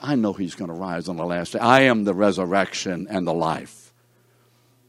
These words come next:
I am the resurrection. In other words, what? You're right.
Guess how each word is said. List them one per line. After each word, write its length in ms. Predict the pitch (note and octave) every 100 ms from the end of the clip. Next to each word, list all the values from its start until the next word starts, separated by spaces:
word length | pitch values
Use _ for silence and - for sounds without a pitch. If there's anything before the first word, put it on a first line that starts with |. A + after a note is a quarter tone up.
| _ _ _ _ _ _ _ _ _ _ _ _ _ _ _ _ _ _ _ -
I 260 | C#3 G3+ G3
am 360 | C3+ G#2 F2+
the 120 | F#2+
resurrection. 840 | F2 F#2 E2+ D#2+ E2 D#2 - D#2 E2
In 140 | F2+
other 220 | B2 A#2
words, 340 | G#2+ G2+ F#2+ G2
what? 300 | F2+ - - _ _ _ _ _ _ _ _ _ _ _ _ _ _ _ _ _ _ _ _ _ _ _ _ _ _ _ _
You're 180 | G#2 A#2+
right. 520 | G#2 C3 G#2+ - -